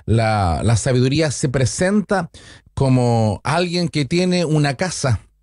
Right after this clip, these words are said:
eh, una casa grande, una casa, eh, hermosa, preciosa,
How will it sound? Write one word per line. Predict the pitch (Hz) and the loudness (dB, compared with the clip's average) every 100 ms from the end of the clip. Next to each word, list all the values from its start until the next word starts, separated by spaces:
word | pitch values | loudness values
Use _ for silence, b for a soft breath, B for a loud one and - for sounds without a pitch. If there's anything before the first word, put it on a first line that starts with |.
| B B B B | B B B B
eh, | 117 113 110 107 | 2 4 4 2
una | 120 127 120 | 2 2 2
casa | 147 123 139 | -2 -2 -4
grande, | 110 123 185 196 185 175 - B B | -2 0 0 0 0 -4 -6 B B
una | - 110 113 | 0 2 2
casa, | 143 135 - 120 110 98 b b - | 0 0 0 0 0 -2 b b -2
eh, | 98 98 92 92 85 85 - _ - B B - | 2 4 4 2 0 -2 -8 _ -20 B B -2
hermosa, | 113 104 110 117 147 196 - - - | 2 4 4 4 4 2 0 -2 0
preciosa, | 131 113 - 196 208 - 160 151 | 0 -2 -2 -2 -2 -2 -4 -4